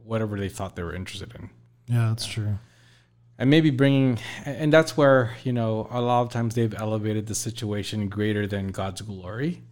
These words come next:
Speaker 2: Yeah.
Speaker 1: Uh, and so all they wanna do is just fix the situation.
Speaker 2: Yeah. No, I think you're right. I would say if you don't know which to do, err on the side of grace.
Speaker 1: I think that's fair too. Yeah.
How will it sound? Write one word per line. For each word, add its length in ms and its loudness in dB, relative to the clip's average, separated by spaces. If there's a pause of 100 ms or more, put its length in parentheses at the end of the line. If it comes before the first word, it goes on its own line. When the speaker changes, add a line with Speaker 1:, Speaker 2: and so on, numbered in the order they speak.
Speaker 2:
Yeah. 220 -4 (480)
Speaker 1:
Uh, 280 -4
and 140 -4
so 80 -2
all 180 0
they 80 4
wanna 240 4
do 100 -2
is 60 0
just 260 -4
fix 200 -6
the 60 -10
situation. 680 -12 (320)
Speaker 2:
Yeah. 320 -6 (640)
No, 80 0
I 80 4
think 220 2
you're 100 0
right. 300 0 (520)
I 600 -16
would 140 8
say 140 10
if 100 6
you 60 6
don't 180 8
know 120 8
which 260 4
to 120 2
do, 300 6 (100)
err 140 4
on 120 4
the 80 2
side 280 0
of 120 -2
grace. 480 0 (880)
Speaker 1:
I 120 6
think 120 2
that's 140 2
fair 160 0
too. 280 -4
Yeah. 140 -4